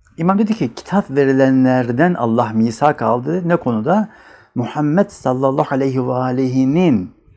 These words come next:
haberini, onun vasfını, ailesini, durumunu, yapacağı şeyleri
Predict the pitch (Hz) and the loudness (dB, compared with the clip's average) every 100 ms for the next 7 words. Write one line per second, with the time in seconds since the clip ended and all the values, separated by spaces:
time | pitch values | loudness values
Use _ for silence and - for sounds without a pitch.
0 | - - - 135 120 123 120 127 104 _ | -20 -18 -4 -2 -2 -2 0 0 -2 _
1 | _ _ _ _ - 123 147 143 104 104 | _ _ _ _ -6 0 2 2 0 -2
2 | 110 113 - 110 104 101 113 110 104 101 | -2 -2 -4 -6 -6 -4 -2 -2 -4 -6
3 | - 104 98 101 101 101 101 175 151 113 | -6 -6 -4 -2 -2 -2 -4 -2 -2 -2
4 | 104 104 101 113 104 107 143 | 0 0 0 -2 -2 0 -2